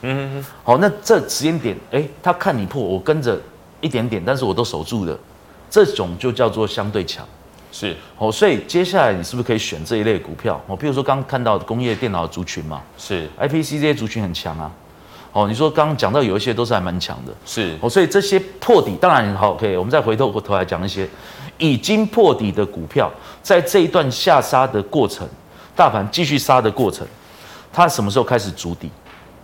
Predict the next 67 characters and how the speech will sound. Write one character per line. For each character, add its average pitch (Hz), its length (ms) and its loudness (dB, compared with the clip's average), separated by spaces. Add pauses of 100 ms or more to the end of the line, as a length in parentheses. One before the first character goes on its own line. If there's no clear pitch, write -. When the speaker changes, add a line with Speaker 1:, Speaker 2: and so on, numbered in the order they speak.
(400)
Speaker 2:
哦， 110 160 0
这 208 140 4
个 170 80 4
也 104 100 2
是 143 140 0
我 117 40 2
们 90 80 -2
可 104 120 0
以 - 20 2
观 107 220 4
察 98 160 -4
的 82 60 -4
重 98 280 -2
点。 - 100 -14 (280)
Speaker 1:
是。 - 180 -2
Speaker 2:
哦， 113 80 6
所 202 100 4
以 156 120 4 (400)
这 196 100 4
个 175 80 6
地 160 100 0
方 131 240 2 (160)
大 147 140 4
家 135 80 -2
看 143 160 0
盘 95 160 -2
的 92 100 -2
时 98 120 -6
候， 95 160 0
因 143 80 -2
为 147 60 0
像 143 220 2 (140)
如 - 40 -2
果 135 100 2
看 165 120 2
我 98 140 4
的 92 60 -4
节 95 120 -2
目， 104 200 -2 (420)
我 101 80 2
大 160 100 8
概 156 80 10
都 151 80 4
会 160 100 6
挑 147 260 4
一 - 20 4
些 131 160 2
指 95 220 -6
标 120 180 2
股 98 140 -10
给 90 100 -6
大 98 180 0
家 92 80 -4
看。 92 160 -8 (520)
哦， 101 100 0
就 143 160 2
是 120 60 0 (100)
同 131 160 -2
学 127 140 0
你 104 60 -2
在 107 100 0
看 123 180 -2
的 98 100 0
时 92 120 -6
候， 98 60 -2
看 139 200 0
盘， 90 180 -4